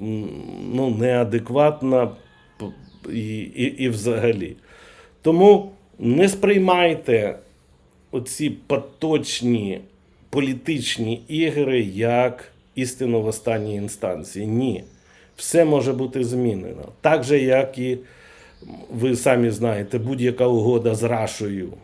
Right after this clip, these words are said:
не варта і папіру, на якому ця угода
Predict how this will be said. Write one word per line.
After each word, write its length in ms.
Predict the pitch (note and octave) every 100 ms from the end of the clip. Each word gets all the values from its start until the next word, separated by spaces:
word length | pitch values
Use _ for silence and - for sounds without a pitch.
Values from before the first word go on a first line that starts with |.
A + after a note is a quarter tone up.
| _ _ -
не 160 | A2 A2+
варта 420 | A#2 A2 G#2+ G#2
і 320 | G2+ F#2+ F2 -
папіру, 440 | A2+ A2+ F#3+ F#3+
на 140 | E3 D#3
якому 440 | D3+ D#3 C#3+ C3+
ця 140 | C#3+
угода 520 | C3 B2 C3+ B2+ B2